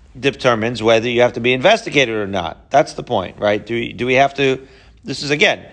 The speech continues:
who's a Jew? When you try to establish Israeli citizenship today in modern Israel, so you need a note from your rabbi. In other words, if you're a Jew, they don't ask questions, right?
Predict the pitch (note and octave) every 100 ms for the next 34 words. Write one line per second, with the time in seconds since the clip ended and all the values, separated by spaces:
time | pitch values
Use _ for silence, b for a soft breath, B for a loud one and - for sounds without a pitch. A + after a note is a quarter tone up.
0 | - - D#3+ D#3 C#3+ A#2+ A#2+ D#2+ G#2 A#2
1 | C#3+ D3 C#3+ C3 C3 - C#3+ C3 A#2+ A#2+
2 | B2 B2+ A#2+ C#3 A#2 F#2+ F#2+ G2+ F2 _
3 | _ - B2+ A#2+ - A2 A#2 A#2+ A#2+ A#2+
4 | G2+ D2 - b b b b - A#2+ A#2
5 | C#3 D3+ C3 C3 F3+ - - C3 B2 D#3+
6 | B3+ B2 D#2 - _ _ D3 C3+ C3+ -
7 | D3 B2+ G3 F3 A2+ F#3 F#3+ B2 - -
8 | b b b - C3+ D3+ D3+ D3+ - -
9 | G#3+ - A#2+ F2 - A#2 A#2+ C#3